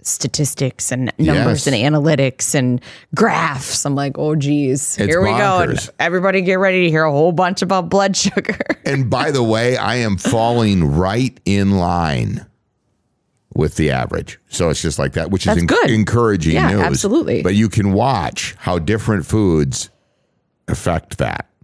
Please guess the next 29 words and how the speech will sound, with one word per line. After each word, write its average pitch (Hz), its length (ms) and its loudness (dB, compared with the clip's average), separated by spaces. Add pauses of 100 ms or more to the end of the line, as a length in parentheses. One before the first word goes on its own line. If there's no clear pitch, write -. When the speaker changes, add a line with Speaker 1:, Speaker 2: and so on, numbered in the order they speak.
(500)
Speaker 2:
in 78 100 0
different 67 300 0
ways. 55 460 -4 (680)
And 87 200 -2
just 92 300 -2 (140)
making 92 440 0
sure 95 320 2
that 80 140 0
you're 80 200 2
eating 98 340 2
enough 71 400 -2 (540)
'cause 80 300 -4 (100)
your 76 200 0
energy 90 360 0
level 67 380 0
will 67 160 0
drop. 78 680 -2
Speaker 1:
Yep. 175 280 -4 (200)
Speaker 2:
Right? 67 420 -4 (720)
And, 73 180 0
uh, 76 160 0
listening 98 540 0
to, 78 340 2
uh, 62 360 -2 (420)
the, 80 300 -2
the 87 220 2
explanation 87 680 -2
of 69 100 0
how 76 500 -2